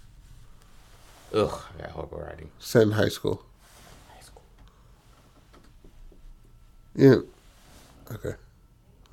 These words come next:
Speaker 1: I'll remember that, right?
Speaker 2: Just put high school in,
Speaker 1: Yeah,
Speaker 2: in
Speaker 1: you're right.
Speaker 2: below, uh,
Speaker 1: <laughs>
Speaker 2: nineteen seventies.
Speaker 1: Just put high school, though.
Speaker 2: Under nineteen seventies. You don't gotta make it fit like that.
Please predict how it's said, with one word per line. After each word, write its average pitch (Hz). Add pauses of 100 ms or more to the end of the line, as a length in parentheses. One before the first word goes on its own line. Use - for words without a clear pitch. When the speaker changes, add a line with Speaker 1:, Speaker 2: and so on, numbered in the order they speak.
(760)
Speaker 1:
I'll 127
remember 73
that, 76
right? 101 (720)
Speaker 2:
Just 147
put 113
high 107
school 104
in, 104
Speaker 1:
Yeah, 120
Speaker 2:
in 110
Speaker 1:
you're 110
right. 107
Speaker 2:
below, 104
uh, 98
Speaker 1:
<laughs> -
Speaker 2:
nineteen 104
seventies. 110
Speaker 1:
Just 175
put 139
high 101
school, 107
though. 143 (380)
Speaker 2:
Under 120
nineteen 107
seventies. 98
You 117
don't 113
gotta 110
make 101
it 101
fit -
like 95
that. -